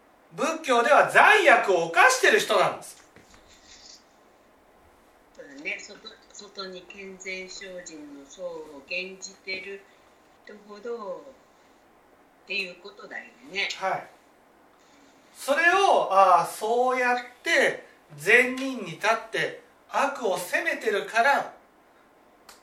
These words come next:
Speaker 1: 苦しまなければならないんだなっていうことをまっすぐに見ることを罪悪感っていうんです。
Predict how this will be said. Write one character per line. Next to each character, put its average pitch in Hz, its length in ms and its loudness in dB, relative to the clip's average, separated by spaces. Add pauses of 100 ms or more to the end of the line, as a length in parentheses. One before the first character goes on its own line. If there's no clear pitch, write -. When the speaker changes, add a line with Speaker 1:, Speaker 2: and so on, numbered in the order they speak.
(160)
Speaker 1:
苦 196 300 2
し 196 180 0
ま 196 160 6
な 220 220 2
け 226 80 -4
れ 196 140 2
ば 175 180 4
な 170 120 0
ら 196 140 2
な 196 180 0
い 180 80 -4
ん 175 100 -12
だ 156 180 -4
な 208 520 0
っ - 180 -14
て 196 100 -12
い 190 100 -10
う 208 100 -10
こ 247 140 -14
と 262 240 -4
を - 160 -10 (440)
ま 175 180 -2
っ - 80 -6
す - 260 -8
ぐ 311 180 -4
に 196 180 -8
見 254 140 -6
る 240 140 -4
こ 233 160 -6
と 311 320 0
を - 40 -12
罪 175 340 4
悪 202 200 2
感 135 180 -10
っ - 20 -20
て - 140 -20
い - 40 -20
う - 20 -20
ん - 80 -20
で - 60 -20
す。 - 120 -20